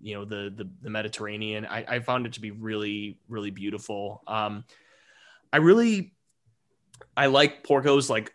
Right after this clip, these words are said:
his, his home, um, kind of his self-isolation home. Uh, I, I love the theme of kind of Gina,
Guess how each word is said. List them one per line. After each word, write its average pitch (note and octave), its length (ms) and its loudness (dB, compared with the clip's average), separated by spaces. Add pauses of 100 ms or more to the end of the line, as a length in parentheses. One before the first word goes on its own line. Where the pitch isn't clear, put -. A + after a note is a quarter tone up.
his, A#2+ 400 -4
his A#2+ 160 -6
home, A#2 600 -2
um, A2+ 220 -4
kind A2+ 180 -4
of A2 60 -8
his G#2+ 300 -10 (100)
self-isolation A2 1000 -2
home. B2 420 -2 (140)
Uh, A2 480 0
I, - 220 -6
I B2 80 2
love B2+ 300 -2
the C3+ 80 -2
theme A#2+ 520 -2
of A2+ 200 -8
kind A2 200 -6
of A2 260 -10
Gina, A2+ 520 -4